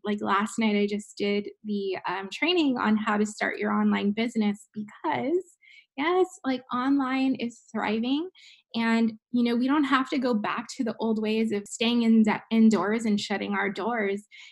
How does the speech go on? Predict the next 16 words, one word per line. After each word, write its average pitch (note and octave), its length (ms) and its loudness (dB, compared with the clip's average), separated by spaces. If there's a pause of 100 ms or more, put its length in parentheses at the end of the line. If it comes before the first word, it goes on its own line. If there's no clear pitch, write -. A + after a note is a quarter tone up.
(100)
Instead, A3 480 2
we A3+ 80 -4
have G#3 240 -6
this G#3 140 -6
beautiful G#3 460 -2
opportunity F#3+ 840 -2
of F#3 120 -6
using F#3+ 400 -10 (300)
technology G#3 640 0
to G3 80 0
keep G#3 280 -6
us F#3+ 140 -14 (100)
connected F#3+ 640 -8 (440)
and G3 280 -6
to G#3+ 80 -10
keep G#3+ 340 -6